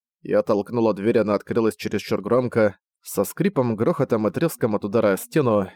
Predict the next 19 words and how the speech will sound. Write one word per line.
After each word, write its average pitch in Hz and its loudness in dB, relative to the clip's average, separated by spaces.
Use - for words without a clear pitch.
несмотря 101 -2
на 123 0
мою 113 2
попытку 123 -2
притормозить 110 -2
ее 123 4
в - -14
последнюю 101 -2
секунду. 92 -2
Помещение 120 -2
было 107 2
похоже 123 0
на 117 0
тюремную 120 2
камеру. - 0
Бетонные 104 0
стены 101 -2
и - -2
пол, 120 2